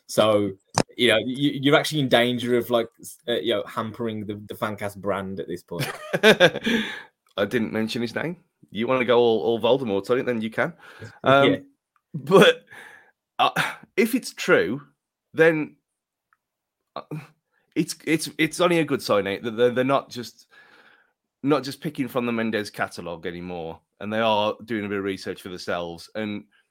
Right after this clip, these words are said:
Speaker 2: the Rob Edwards thing seemed mental at first, but then you look at it, and especially what Miles Jacobs has said on Price of Football last week,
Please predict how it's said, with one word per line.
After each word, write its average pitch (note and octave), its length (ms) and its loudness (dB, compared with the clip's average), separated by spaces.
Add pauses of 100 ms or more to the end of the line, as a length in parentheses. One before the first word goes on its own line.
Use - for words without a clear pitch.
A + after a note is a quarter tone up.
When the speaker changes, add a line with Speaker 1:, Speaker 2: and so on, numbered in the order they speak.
(280)
Speaker 2:
the B2+ 120 -6
Rob E3 180 4
Edwards A#2+ 300 -2
thing A2+ 340 -2
seemed A2 380 -4
mental G2 560 -6
at G#2 120 -8
first, E2+ 560 -10
but A#2 140 -6
then A#2+ 160 -2
you B2 80 -4
look D#3 220 -4
at G#2+ 80 -4
it, D#2+ 180 -4
and G#2 180 -4
especially C#3 360 -6
what G#2+ 160 -4
Miles G#2 240 -4
Jacobs G2 320 -6
has G2 100 -16
said G2 160 -2
on F#2 160 -6
Price F#2+ 300 -4
of E2 60 -20
Football F#2+ 300 -8
last E2 220 -10
week, E2 340 -8